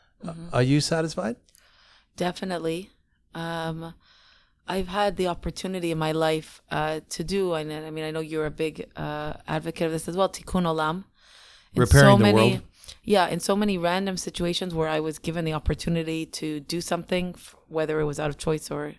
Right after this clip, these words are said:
Speaker 1: not. And so I, I, I don't know,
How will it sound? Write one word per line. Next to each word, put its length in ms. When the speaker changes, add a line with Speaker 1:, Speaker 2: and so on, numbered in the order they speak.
Speaker 1:
not. 320
And 180
so 540
I, 340
I, 800
I 120
don't 360
know, 500